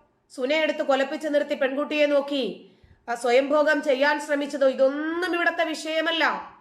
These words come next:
അതൊക്കെ ഉസ്താദിന്റെ പേഴ്സണൽ ആയിട്ടുള്ള കൃഷിയിടവുമായിട്ടുള്ള ചോയ്സുകളാണ്.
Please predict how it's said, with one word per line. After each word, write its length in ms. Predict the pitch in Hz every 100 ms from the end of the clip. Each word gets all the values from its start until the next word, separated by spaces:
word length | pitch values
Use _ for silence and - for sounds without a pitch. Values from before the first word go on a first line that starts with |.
| _ _ 202
അതൊക്കെ 240 | 208 262
ഉസ്താദിന്റെ 440 | 226 - 254 247
പേഴ്സണൽ 460 | 240 226 233 269 269
ആയിട്ടുള്ള 320 | 247 240 240
കൃഷിയിടവുമായിട്ടുള്ള 960 | 233 214 - 262 262 254 247 233 233 233
ചോയ്സുകളാണ്. 960 | 226 208 214 254 - 254 240 220 -